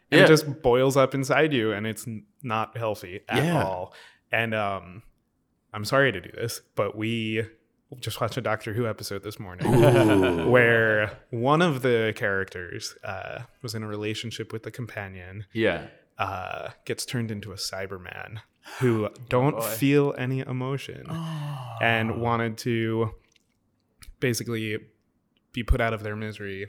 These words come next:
Speaker 1: by removing their emotions.
Speaker 2: Oh, God.
Speaker 1: And the quote that the doctor said was, "The only thing that's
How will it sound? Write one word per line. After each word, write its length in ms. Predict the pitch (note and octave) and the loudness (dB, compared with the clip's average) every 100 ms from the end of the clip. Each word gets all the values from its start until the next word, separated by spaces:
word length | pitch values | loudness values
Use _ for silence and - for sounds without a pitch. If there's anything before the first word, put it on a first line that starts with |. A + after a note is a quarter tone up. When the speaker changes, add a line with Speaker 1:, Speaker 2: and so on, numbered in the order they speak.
| - | -10
Speaker 1:
by 320 | G2+ F#2+ F#2+ F#2+ | -8 -6 -8 -10
removing 400 | A#2 G#2+ G#2+ G#2 | -8 -6 -6 -6
their 140 | G2 F#2+ | -8 -10
emotions. 760 | G2 A2 A2+ - - C3+ - - | -10 -10 -10 -12 -14 -12 -12 -12
Speaker 2:
Oh, 240 | G2 F#2+ F2 | -12 -10 -10
God. 380 | - F#2 F#2+ F#2 | -10 -10 -4 2
Speaker 1:
And 340 | A#2+ A2+ A2 G#2+ | 4 2 0 -6
the 560 | A2+ A#2+ A2 G#2+ G#2+ | -6 -4 -4 -4 -4
quote 300 | - B2 G#2+ | -4 -2 -2
that 100 | G#2 | -4
the 80 | G2+ | -8
doctor 400 | G#2 G#2 G#2+ A2 | -4 -6 -6 -10
said 300 | G2 A2 G2+ | -8 -6 -6
was, 360 | G2 G2 F#2 G2 | -6 -8 -8 -12
"The 80 | G#2+ | -10
only 160 | A#2 | -10
thing 240 | A2 B2 G#2+ | -6 -6 -6
that's 520 | G2+ G2 - - - | -8 -8 -8 -10 -14